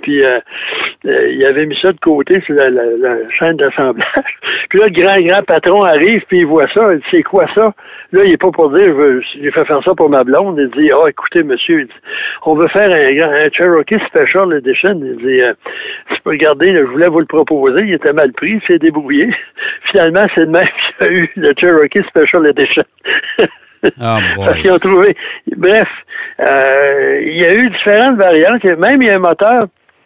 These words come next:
Speaker 1: qui était partagé avec la Porsche, euh, qui était fabriquée en Finlande, là. Je cherche le nom de cette Porsche-là, là. Puis, euh, à ce moment-là, euh,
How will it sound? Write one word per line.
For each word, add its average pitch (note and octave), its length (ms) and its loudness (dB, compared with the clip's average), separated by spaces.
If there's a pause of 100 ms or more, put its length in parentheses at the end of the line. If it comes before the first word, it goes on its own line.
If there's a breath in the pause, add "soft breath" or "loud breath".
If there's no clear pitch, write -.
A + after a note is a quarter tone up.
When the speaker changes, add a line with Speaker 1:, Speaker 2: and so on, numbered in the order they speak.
(800 loud breath)
Speaker 1:
qui G#3+ 160 2 (260)
était F3 320 0
partagé G#3 640 2
avec E3+ 320 2
la D#3+ 160 2
Porsche, G#3 460 -2
euh, C3+ 500 2 (540)
qui E3+ 60 2
était D#3 180 0
fabriquée D#3+ 420 2
en F#3 120 2
Finlande, E3+ 520 0
là. D3 80 0
Je - 140 -6
cherche F3 200 -2
le D3 120 0
nom F3 180 -2
de - 80 -8
cette D3+ 220 -2
Porsche-là, D#3+ 480 -4
là. F3 80 -4 (640 loud breath)
Puis, E3+ 360 2
euh, C#3 760 2 (120)
à D#3 120 -2 (100)
ce E3 60 -6
moment-là, F3 480 2 (300)
euh, C3+ 460 0